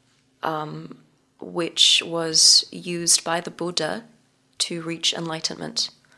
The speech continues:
So Vipassana literally means to see things as it is. And traditionally, Vipassana is a ten-day meditation where you sit in silence for ten days and you meditate for ten hours a day.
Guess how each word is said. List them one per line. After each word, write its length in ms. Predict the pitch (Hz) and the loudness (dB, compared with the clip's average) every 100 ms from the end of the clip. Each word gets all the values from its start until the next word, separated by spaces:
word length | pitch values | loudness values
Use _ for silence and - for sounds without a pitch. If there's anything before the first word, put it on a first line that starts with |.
| _ - - - | _ -20 -12 -6
So 160 | - | -4
Vipassana 680 | 170 170 202 196 202 185 175 | -4 -2 2 4 4 2 -2
literally 400 | 175 - 175 175 | -2 -2 -2 -2
means 720 | 165 160 160 160 - - - | -2 -2 -4 2 4 4 0
to 120 | - - | 0 4
see 220 | - 190 | 4 4
things 520 | 185 160 160 160 - - | -4 -4 -4 -2 -2 -2
as 220 | 156 156 | -4 -4
it 100 | 151 | -4
is. 420 | - - - - _ _ - - - _ - | -4 0 0 0 _ _ -20 -20 -20 _ -10
And 680 | 170 160 160 165 - - - - | -8 -8 -10 -2 0 0 -2 -6
traditionally, 540 | - 190 202 - 180 | -4 0 2 2 2
Vipassana 500 | 170 175 180 165 175 | -2 -4 -2 -2 -2
is 120 | 165 160 | -2 -2
a 60 | |
ten-day 600 | 160 - 190 190 185 170 | 0 0 -2 -4 -2 -2
meditation 680 | 165 156 160 170 160 160 175 | -2 -4 -6 -4 -4 -4 -6
where 140 | 185 165 | -8 -6
you 120 | 160 | 2
sit 360 | - - 170 | 2 2 -2
in 200 | - 165 165 | -8 -6 -2
silence 500 | - 156 160 202 - | -2 -2 -4 -2 -4
for 100 | 185 | -4
ten 260 | - 170 | -6 -6
days 460 | 165 165 254 - - - - - - - - | -6 -6 -2 0 0 -6 -20 -20 -20 -20 -10
and 100 | 180 | -6
you 80 | 170 | -4
meditate 480 | 170 170 170 175 165 | -2 -2 -2 -2 -4
for 140 | - | -6
ten 300 | - - 175 | -6 -4 -4
hours 720 | 170 165 160 156 156 - - - _ _ - | -4 -4 -6 -6 -2 0 -2 -4 _ _ -12
a 60 | |
day. 320 | 160 143 - | -8 -6 -8